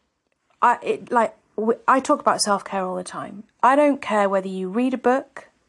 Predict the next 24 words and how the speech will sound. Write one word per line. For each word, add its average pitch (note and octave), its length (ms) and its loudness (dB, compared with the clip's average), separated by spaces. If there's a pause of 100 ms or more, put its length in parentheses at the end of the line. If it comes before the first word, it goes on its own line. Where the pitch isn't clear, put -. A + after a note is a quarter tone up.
go A3+ 220 4
for B3 160 0
a B3 60 4
walk, A#3 500 0
practice A3+ 460 -4
mindfulness, A3 800 -4 (300)
whatever B3 680 0
it C#4 220 -2
is G3+ 560 -2 (140)
that G3+ 200 -4
is - 260 0
self-care G#3 800 -4
to - 120 -16
you, G3 420 -14 (600)
make G#3 520 -4 (120)
time G3 360 -10
for - 220 -20
it - 100 -20 (140)
because G3+ 280 -6
it's - 180 -8
essential G#3 580 -8
to - 180 -12
your F#3 80 -8
well-being. F#3 640 -14